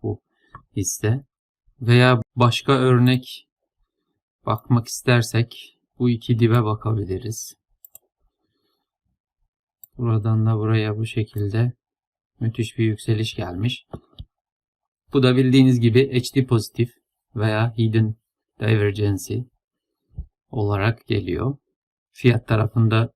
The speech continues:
yükselen dipler, indikatör tarafında düşen dipler ve devamında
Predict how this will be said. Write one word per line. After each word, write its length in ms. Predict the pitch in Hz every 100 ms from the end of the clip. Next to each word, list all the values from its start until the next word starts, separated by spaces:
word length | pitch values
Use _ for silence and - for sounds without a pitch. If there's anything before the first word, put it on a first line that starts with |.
| -
yükselen 560 | 123 - 120 113 120
dipler, 440 | 117 117 123 131 131 _ _ _ -
indikatör 520 | 113 110 113 117 113
tarafında 540 | 113 110 - 117 110
düşen 340 | 110 - 120 110
dipler 460 | 98 - 110 131 _ _ _ _ _
ve 160 | 120 113
devamında 760 | 117 104 104 107 101 107 131